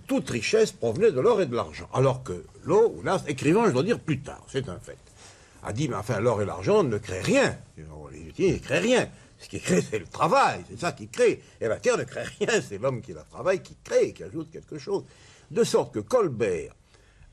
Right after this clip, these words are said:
a développé une politique extérieure, commerciale et générale, fondée sur cette théorie mercantiliste, qui était déjà très discutable, que tout le monde n'appréciait pas. Son idée était de faire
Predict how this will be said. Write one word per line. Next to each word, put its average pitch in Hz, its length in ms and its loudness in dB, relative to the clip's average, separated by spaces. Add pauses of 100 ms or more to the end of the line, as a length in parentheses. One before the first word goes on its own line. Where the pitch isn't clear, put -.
(140)
a 101 200 -2
développé 175 560 2
une 90 100 -6
politique 98 720 -4 (300)
extérieure, 202 960 0 (200)
commerciale 98 720 -4 (200)
et 101 100 -6
générale, 160 720 -2 (480)
fondée 226 520 2
sur 107 180 -6
cette 107 200 -2
théorie 98 240 -4
mercantiliste, 117 840 -4
qui 104 60 -2
était 95 180 -6
déjà 82 440 -6
très 95 140 -8
discutable, 113 640 -2
que 104 100 -8
tout 95 180 -8
le 90 100 -4
monde 80 200 -8
n'appréciait 80 500 -8
pas. 226 300 0 (440)
Son 254 260 2
idée 127 480 0
était 127 360 0
de 85 120 -6
faire 82 260 -8